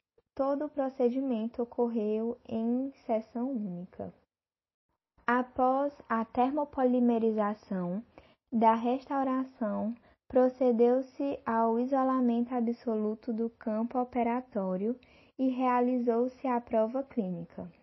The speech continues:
O preparo dental foi acondicionado com ácido fosfórico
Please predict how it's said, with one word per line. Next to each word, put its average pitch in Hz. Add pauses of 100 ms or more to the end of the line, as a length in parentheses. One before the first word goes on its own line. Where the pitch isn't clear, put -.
(340)
O 269
preparo 277
dental 233 (500)
foi 247
acondicionado 247
com 233
ácido 208
fosfórico 196